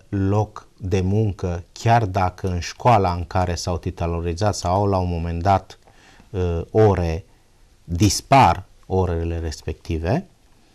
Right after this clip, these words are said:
Și de asemenea se referă la posturile care devin vacante sau care trebuie până toamna, până la începutul școlii, ocupate cu cadre didactice, uh,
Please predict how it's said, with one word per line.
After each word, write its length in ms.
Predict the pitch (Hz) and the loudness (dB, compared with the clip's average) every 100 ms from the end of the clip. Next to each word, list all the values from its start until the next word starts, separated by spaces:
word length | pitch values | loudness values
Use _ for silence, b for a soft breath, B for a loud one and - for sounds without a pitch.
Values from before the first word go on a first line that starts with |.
| b b b b b b | b b b b b b
Și 140 | - | 0
de 140 | 139 139 | 4 6
asemenea 720 | 131 - 170 180 170 165 160 | 6 6 4 4 4 6 4
se 160 | - 147 | 4 2
referă 460 | 139 - 151 147 | 2 4 4 6
la 200 | 135 123 | 6 6
posturile 720 | - 151 135 - 123 117 113 | 4 2 2 2 2 2 0
care 380 | - 113 110 107 | 0 0 2 0
devin 520 | 104 107 92 110 101 | 0 0 2 0 2
vacante 760 | 98 95 - 151 143 127 127 139 | 2 0 2 2 2 0 2 2
sau 240 | - 113 | 2 0
care 300 | - 98 98 | 2 0 0
trebuie 500 | 95 170 165 113 104 | -2 0 0 2 2
până 320 | 95 123 113 | 2 2 2
toamna, 560 | 95 - 123 98 98 95 | 2 6 6 6 2 0
până 280 | - 107 104 | 0 0 2
la 80 | 95 | 0
începutul 480 | 90 95 95 - | -2 -6 -6 -8
școlii, 440 | 90 - 92 92 - | -8 -4 -2 0 0
ocupate 680 | 156 - 147 - 98 104 117 | 2 2 0 2 2 2 -2
cu 120 | 113 | -2
cadre 340 | - 107 104 | 0 0 2
didactice, 840 | 95 92 95 95 101 - 98 92 95 B B B B B | 0 0 -2 -2 -6 -4 -2 -2 -4 B B B B B
uh, 520 | 98 95 92 90 87 | -2 0 0 -2 -4